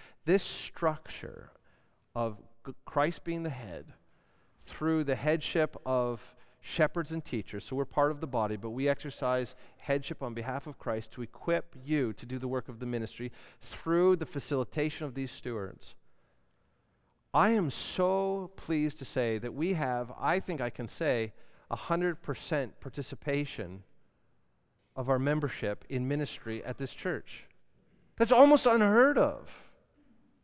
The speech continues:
Usually, you know, the, the, the old adage is that twenty percent of the people do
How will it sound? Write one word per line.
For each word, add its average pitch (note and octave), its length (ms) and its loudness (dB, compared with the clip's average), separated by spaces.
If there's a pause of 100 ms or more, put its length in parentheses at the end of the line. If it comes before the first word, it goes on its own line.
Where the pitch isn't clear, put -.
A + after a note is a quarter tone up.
(680)
Usually, G3+ 480 8
you G#3 120 6
know, A#3+ 120 10
the, G3+ 240 4
the, F3+ 240 4
the E3+ 260 4
old F#3+ 220 8
adage F3 500 8
is D#3 360 2
that D#3 260 4
twenty G3 240 4
percent F3+ 320 2
of D#3+ 80 -2
the D3+ 80 -6
people F#3+ 360 -4
do D3+ 220 -2